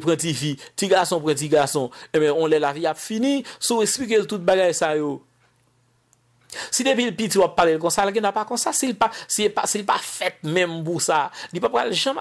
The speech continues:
li pa pral ladan l. Men si l pa konnen, li pa t janm edike konsa, li pa t fòme konsa, li ka tounen yon moun, yon gason ak gason, yon fi ak fi, san se pa t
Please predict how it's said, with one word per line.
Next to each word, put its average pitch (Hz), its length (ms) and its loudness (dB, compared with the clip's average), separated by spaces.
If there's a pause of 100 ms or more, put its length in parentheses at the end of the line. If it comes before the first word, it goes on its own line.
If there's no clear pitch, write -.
li 208 100 -4
pa - 120 0
pral 247 180 2
ladan 320 460 -2
l. - 20 -14 (680)
Men 269 140 0
si 349 160 0
l 320 100 -2
pa 269 160 0
konnen, 202 540 2 (200)
li 226 120 -2
pa 254 120 4
t 151 80 -2
janm 190 220 0
edike 165 460 -2
konsa, 147 300 0
li 131 60 -4
pa 139 80 0
t - 60 -10
fòme 151 220 0
konsa, 160 260 2 (260)
li 175 100 -2
ka 185 160 4
tounen 302 320 -2 (220)
yon 190 120 2
moun, 190 240 -2 (200)
yon 175 120 0
gason 214 280 0
ak 202 160 -2
gason, 185 220 -2
yon 165 80 -4
fi 214 180 0
ak 190 160 0
fi, 190 200 -4 (240)
san 214 320 0 (160)
se 180 220 0
pa - 160 2 (640)
t 190 580 -4